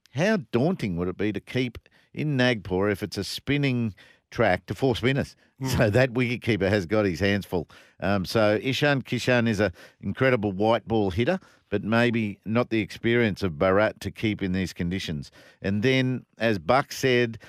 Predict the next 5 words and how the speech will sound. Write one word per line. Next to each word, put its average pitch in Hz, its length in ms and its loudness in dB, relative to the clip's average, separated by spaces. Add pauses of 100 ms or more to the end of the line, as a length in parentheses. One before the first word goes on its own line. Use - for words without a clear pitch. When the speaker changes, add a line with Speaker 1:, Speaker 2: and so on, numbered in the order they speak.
(200)
Speaker 1:
you 120 220 -4
know, 117 220 4 (220)
Ashwin, 131 600 0 (320)
Patel, 127 840 2 (340)
uh, 98 460 0